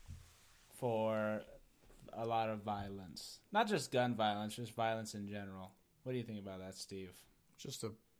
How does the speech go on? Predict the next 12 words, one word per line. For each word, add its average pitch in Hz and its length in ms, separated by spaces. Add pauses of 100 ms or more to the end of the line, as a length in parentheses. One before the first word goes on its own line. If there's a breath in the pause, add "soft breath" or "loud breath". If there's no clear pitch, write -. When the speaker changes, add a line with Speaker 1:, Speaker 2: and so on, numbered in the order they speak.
Speaker 2:
put 135 120
the 123 60
blame 110 300
on 104 160
someone. 120 400 (260)
Speaker 1:
It's 117 100
just, 120 240
uh, 107 320
scapegoating? 127 680 (120)
Speaker 2:
Yeah. 233 180 (960)
Simple 110 420 (500)
scapegoat. 120 540